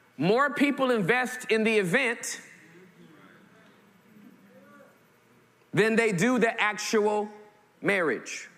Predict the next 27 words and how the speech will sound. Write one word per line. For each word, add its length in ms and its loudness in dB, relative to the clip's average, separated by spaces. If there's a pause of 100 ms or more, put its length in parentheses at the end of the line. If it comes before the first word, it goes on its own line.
(2500)
'Cause 180 -2
you're 80 2
not 180 0
gonna 400 -2
have 320 0
that 300 -4
makeup 340 -2
artist 260 0
every 200 -2
day. 200 -2 (1500)
That's 200 -2
for 100 0
the 60 0
lady 260 0
to 80 0
know 200 0
and 160 -2
the 40 0
man. 300 -4 (1200)
You're 60 2
not 100 2
gonna 160 2
have 160 2
that 180 -2
hairdresser 680 0 (180)
every 240 2
weekend. 560 -2